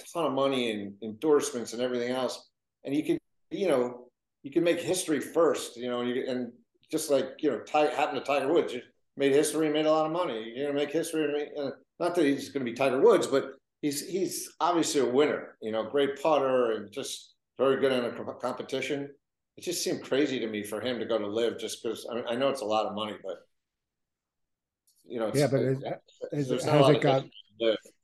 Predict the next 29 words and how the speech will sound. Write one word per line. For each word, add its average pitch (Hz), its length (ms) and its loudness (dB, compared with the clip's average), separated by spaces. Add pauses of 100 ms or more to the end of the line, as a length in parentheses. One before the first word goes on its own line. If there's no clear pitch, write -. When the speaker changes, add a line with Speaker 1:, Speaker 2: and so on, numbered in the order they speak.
(340)
Speaker 2:
what's 147 240 0
the 143 120 0
shelf 156 400 4
life 139 280 4
of 123 160 -4
liv? 131 320 2
That's 135 240 -4
still 143 240 -2
to 135 240 0
be 131 180 2
determined, 127 560 -2
right? 123 200 -6
Speaker 1:
Yeah. 117 300 2 (1700)
It 123 40 -6
was 120 140 -4
funny. 151 200 4
I 131 60 6
was 123 140 2
in 139 60 0
the 131 80 0
bar 135 360 6
yesterday 120 440 0
at 110 100 -2
the 110 60 -10
club, 123 320 0
and, 107 160 -4
uh, 104 420 -4 (460)
the 110 80 -2
liv 127 520 2